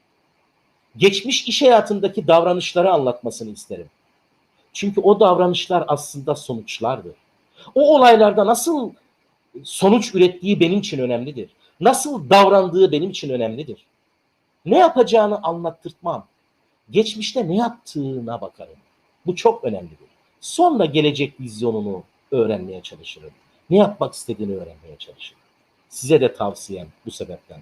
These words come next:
dolayı. O halde sevgili Ziya Bey, son sözüm. Bu güzel birliktelikte, bu güzel, ben de keyif aldım şu geldiğimiz noktada. Son sözüm.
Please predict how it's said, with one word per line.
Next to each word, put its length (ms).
dolayı. 200
O 120
halde 640
sevgili 460
Ziya 200
Bey, 160
son 320
sözüm. 360
Bu 120
güzel 300
birliktelikte, 760
bu 140
güzel, 480
ben 360
de 120
keyif 280
aldım 500
şu 200
geldiğimiz 560
noktada. 560
Son 340
sözüm. 440